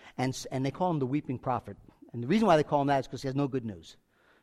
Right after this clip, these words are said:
You know, it just has nothing good to say. It's always destruction, but he's the mouthpiece of God. And he starts talking destruction.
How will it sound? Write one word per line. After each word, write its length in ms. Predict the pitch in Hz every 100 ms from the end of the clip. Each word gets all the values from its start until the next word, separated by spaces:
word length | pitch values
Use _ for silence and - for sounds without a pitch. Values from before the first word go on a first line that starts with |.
| -
You 60 | 127
know, 100 | 135
it 60 |
just 200 | 131 135 -
has 140 | 127
nothing 240 | 180 254
good 180 | 185 185
to 60 | 180
say. 360 | - 160 160 156
It's 100 | 165
always 220 | 156 151
destruction, 480 | 147 - 131 135 120 - _
but 80 | 131
he's 80 | 113
the 80 |
mouthpiece 400 | 117 123 - 110
of 80 | 101
God. 300 | 92 90 - _ _ _ _ _ _ - -
And 80 | 175
he 80 | 151
starts 340 | - 151 -
talking 440 | - 147 - 139 139
destruction. 600 | - - 131 113 - 98